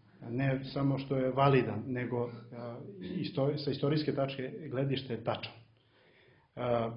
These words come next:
nema neke suštinske razlike između ova dva. Ja sam, ja sam to gledao sad i ovih dana,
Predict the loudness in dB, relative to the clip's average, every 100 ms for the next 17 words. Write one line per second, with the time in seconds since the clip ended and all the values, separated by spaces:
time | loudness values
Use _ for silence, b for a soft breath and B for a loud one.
0 | -4 4 8 10 10 10 8 6 4 2
1 | 4 2 2 2 4 6 4 2 -2 -2
2 | -2 0 0 2 0 0 -2 -2 -2 -2
3 | -4 -4 -6 -8 -8 -6 -6 -4 -4 -2
4 | -6 -6 -8 -6 -6 -6 -6 -4 -4 -4